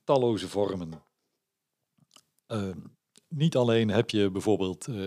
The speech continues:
het sopraanmodel, het concert of de tenor in, eh, in een resonator, eh, uitvoering. Maar je hebt ze ook, eh, in metalen uitvoeringen. Dan is de klankkast, eh,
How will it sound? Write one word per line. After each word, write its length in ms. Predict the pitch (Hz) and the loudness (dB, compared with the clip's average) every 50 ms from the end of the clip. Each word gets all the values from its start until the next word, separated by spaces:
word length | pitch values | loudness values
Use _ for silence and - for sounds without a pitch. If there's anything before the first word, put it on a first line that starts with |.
| 95 | -8
het 180 | - 107 98 - | -6 -6 -2 -2
sopraanmodel, 1040 | - - 104 92 - - - 98 101 98 98 104 101 95 98 95 98 104 110 127 147 | 0 0 0 0 0 -2 0 0 0 0 0 0 -2 0 0 0 0 -2 -4 -6 -10
het 200 | - 139 120 - | -12 -12 -12 -8
concert 520 | - - 101 87 - - - 104 104 101 - | -2 -2 0 2 2 0 2 0 -2 -2 -2
of 180 | 127 127 92 | -2 -2 0
de 140 | 85 95 95 | 0 -4 -4
tenor 560 | - - 104 95 87 90 87 92 107 120 120 | 0 2 0 2 2 0 -2 -2 -2 -4 -4
in, 240 | 127 131 110 104 104 | -6 -4 -2 -2 -2
eh, 280 | 101 101 101 101 98 90 85 - - _ _ _ _ _ _ _ _ _ _ | -2 -2 -2 -4 -4 -6 -8 -10 -16 _ _ _ _ _ _ _ _ _ _
in 160 | - 139 120 | -2 0 0
een 160 | 131 135 113 | 0 0 0
resonator, 1000 | 95 95 113 110 92 104 101 104 101 101 95 - 107 95 101 104 101 98 95 95 | 0 2 2 2 2 2 2 2 2 2 0 0 -4 -6 -4 -6 -6 -4 -4 -4
eh, 80 | 95 - | -4 -4
uitvoering. 600 | 104 104 101 - - 113 101 95 101 123 131 - - _ _ _ _ _ _ _ _ _ _ _ | -4 -4 -4 -4 -4 -6 -4 -4 -4 -6 -8 -10 -16 _ _ _ _ _ _ _ _ _ _ _
Maar 260 | - 127 123 135 135 | 0 4 4 6 6
je 80 | 135 123 | 6 4
hebt 180 | 123 135 - | 4 2 0
ze 100 | - 127 | -2 -4
ook, 280 | 110 120 120 110 - - | -2 -4 -6 -6 -4 -4
eh, 360 | 120 113 110 107 101 98 98 95 92 95 98 _ _ _ _ _ _ _ _ _ _ _ | -2 -2 0 -2 -2 -2 -4 -6 -8 -12 -16 _ _ _ _ _ _ _ _ _ _ _
in 240 | - 131 117 120 - _ _ | -6 -4 -4 -6 -8 _ _
metalen 720 | - 113 110 117 117 117 - - 131 120 135 156 170 160 - | -16 -6 0 2 2 2 4 4 4 6 6 4 2 2 2
uitvoeringen. 760 | 127 147 143 135 - - 139 135 123 127 123 117 117 131 | 6 6 6 6 4 0 0 0 0 -2 -4 -4 -6 -6
Dan 200 | 123 113 107 104 | -4 -4 -4 -4
is 200 | 107 104 - - 160 | -4 -4 -6 -6 -8
de 160 | 156 139 110 | -8 -10 -10
klankkast, 640 | - - 156 156 151 135 - 120 107 - - - - | -6 -2 0 0 0 2 2 0 2 2 0 0 -2
eh, 260 | 131 120 110 107 107 | -6 -6 -6 -6 -8